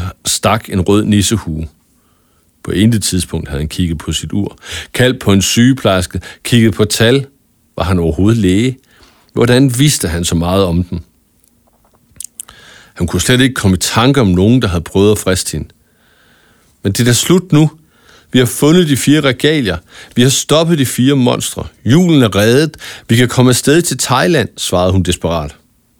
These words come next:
"Du må vist sikre dig, at du virkelig har de fire regalier, og overveje, hvad andre frister dig med. Bæsternes dronning har stadig forrådt julefreden, og hun skyer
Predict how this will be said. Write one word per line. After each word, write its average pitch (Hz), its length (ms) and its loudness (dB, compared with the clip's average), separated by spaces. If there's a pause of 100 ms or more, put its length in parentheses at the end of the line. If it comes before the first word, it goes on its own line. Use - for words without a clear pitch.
(1300)
"Du 92 140 -14
må 104 60 -6
vist - 320 -2
sikre 160 300 -2
dig, 78 160 -2
at 78 80 -4
du 90 60 0
virkelig 101 440 0
har 127 280 -2
de 87 140 -8
fire 101 280 0
regalier, 92 520 0 (480)
og 98 100 2
overveje, 101 600 2
hvad 90 160 -2
andre 117 320 0
frister 104 440 -2
dig 87 140 -2
med. 78 160 0 (1800)
Bæsternes 143 520 2
dronning 110 380 2
har 110 80 0
stadig 123 440 2
forrådt 110 500 2
julefreden, 107 640 0 (640)
og 95 100 0
hun 127 140 4
skyer 135 300 2